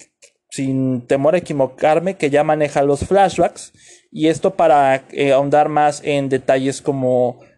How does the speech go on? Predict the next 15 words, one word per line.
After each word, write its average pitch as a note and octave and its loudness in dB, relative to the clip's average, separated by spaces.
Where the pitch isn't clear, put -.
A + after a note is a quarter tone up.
eh, A2+ -6
la C#3 2
relación C#3 2
de C#3+ 2
Toretto C#3+ -2
con B2+ -4
su C3 -6
hermano, D3 -2
la D3+ 2
relación C3 0
de C3+ 0
Toretto B2+ -2
con B2 -10
su A#2+ -14
padre, D3+ 0